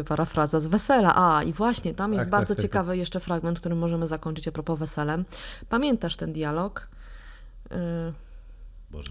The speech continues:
Speaker 1: i teraz
Speaker 2: czuję się
Speaker 1: zaraz,
Speaker 2: jak na
Speaker 1: i teraz,
Speaker 2: lekcji. Zaraz
Speaker 1: i
Speaker 2: się okaże,
Speaker 1: teraz
Speaker 2: że nie
Speaker 1: zaraz coś
Speaker 2: pamiętam.
Speaker 1: przekręcę, ale postaram się nie przekręcić, y, że nieważne, gdzie jest wojna, byle Polska wieś spokojna.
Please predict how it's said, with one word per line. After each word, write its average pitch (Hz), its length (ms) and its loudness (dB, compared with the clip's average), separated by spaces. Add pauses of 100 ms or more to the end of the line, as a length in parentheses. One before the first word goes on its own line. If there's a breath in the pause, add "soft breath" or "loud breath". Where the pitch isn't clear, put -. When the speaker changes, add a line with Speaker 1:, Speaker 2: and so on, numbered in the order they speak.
(160)
Speaker 1:
i 196 80 -6
teraz 247 240 0
Speaker 2:
czuję - 20 -6
się 240 60 0
Speaker 1:
zaraz, 233 180 0
Speaker 2:
jak 240 60 -4
na 220 60 2
Speaker 1:
i 208 40 2
teraz, 330 280 4
Speaker 2:
lekcji. - 120 -6
Zaraz 196 160 -4
Speaker 1:
i 233 40 0
Speaker 2:
się - 80 0
okaże, 330 140 6
Speaker 1:
teraz 349 140 8
Speaker 2:
że - 0 -
nie - 60 4
Speaker 1:
zaraz 294 240 6
coś 208 40 -2
Speaker 2:
pamiętam. 233 120 0
Speaker 1:
przekręcę, 226 600 4
ale 233 140 4
postaram 233 340 -2
się 233 120 2
nie 208 100 2
przekręcić, 170 760 -4 (880 loud breath)
y, - 60 -2
że 202 120 2
nieważne, 220 420 4
gdzie 196 200 0
jest 175 180 -2
wojna, 254 340 4
byle 214 280 0
Polska 202 440 -2
wieś 175 200 2
spokojna. 156 480 2